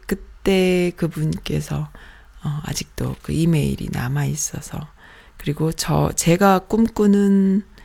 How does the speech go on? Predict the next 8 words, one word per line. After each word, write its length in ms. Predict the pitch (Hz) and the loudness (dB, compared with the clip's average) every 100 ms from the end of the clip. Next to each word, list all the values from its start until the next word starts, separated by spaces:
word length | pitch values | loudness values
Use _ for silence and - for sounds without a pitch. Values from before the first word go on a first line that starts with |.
| - - - | -20 -18 -10
채널, 480 | - 175 - 151 - - - - - | -4 -2 -2 -4 -10 -20 -20 -20 -10
제가 280 | - 170 165 | -2 -2 -2
꿈꾸는 600 | 185 196 190 185 175 - | 0 0 2 2 2 2
이야기에 960 | 170 160 147 - - - 165 190 220 - - - - | 2 2 0 -4 -6 -2 -2 -2 -4 -8 -18 -20 -14
귀를 440 | - 165 151 147 147 | -4 -2 0 -2 -4
기울여 460 | - 165 165 151 151 | -6 -4 -4 -4 -6
주셨-, 360 | - - - - - - - - | -6 -8 -8 -12 -18 -20 -20 -10
주셨던 720 | 143 147 151 - 190 220 | -6 -6 -6 -4 -2 -2